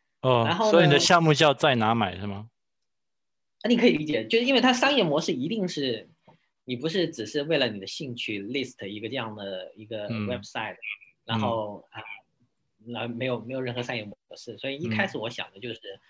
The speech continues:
Speaker 2: 那我帮助你，啊，因为当年化妆品其实在专柜是不打折的，在大陆是不打折的。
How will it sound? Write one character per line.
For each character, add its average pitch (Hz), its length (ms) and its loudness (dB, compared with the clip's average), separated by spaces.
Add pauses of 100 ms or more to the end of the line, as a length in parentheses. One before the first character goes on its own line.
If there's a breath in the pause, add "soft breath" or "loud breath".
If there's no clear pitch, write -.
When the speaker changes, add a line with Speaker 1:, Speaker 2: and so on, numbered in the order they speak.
(380)
Speaker 2:
那 143 80 -4
我 110 160 0
帮 160 220 -2
助 160 100 -2
你， 98 540 -10
啊， 101 300 -14
因 170 80 -6
为 180 60 -2
当 196 140 -2
年 160 400 -2 (100)
化 185 120 -2
妆 185 140 -2
品 110 200 -8
其 - 80 -16
实 143 60 -8
在 143 100 -4
专 160 220 -6
柜 131 280 -4
是 - 140 -14
不 240 100 -4
打 - 160 -4
折 - 120 -18
的， - 160 -20 (160)
在 165 80 -2
大 190 160 0
陆 165 120 -2
是 160 80 -8
不 - 100 -8
打 139 100 -8
折 120 220 0
的。 101 140 -8